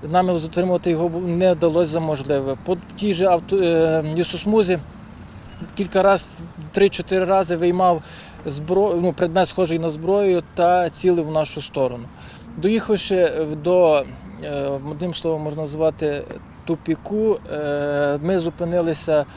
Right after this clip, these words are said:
в тридцяти метрах від нього і, подаючи команди, е, в гучномовець, е, подавав вимоги про те, щоб,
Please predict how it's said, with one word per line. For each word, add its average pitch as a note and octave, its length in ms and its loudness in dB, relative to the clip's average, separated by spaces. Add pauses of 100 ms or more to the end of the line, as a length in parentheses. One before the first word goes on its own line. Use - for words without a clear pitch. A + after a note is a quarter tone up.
(320)
в C#3 180 -10
тридцяти E3+ 420 -4
метрах E3 460 0
від D3 180 -6
нього E3 520 0 (300)
і, C#3 460 -2 (1040)
подаючи D#3+ 760 0
команди, D#3 560 0 (380)
е, C#3+ 140 2
в D3+ 220 0
гучномовець, E3 1000 -2 (160)
е, C#3+ 360 -4
подавав D#3+ 540 0 (280)
вимоги D#3 640 -2
про D3 120 -8
те, E3+ 240 -2
щоб, C#3+ 320 -6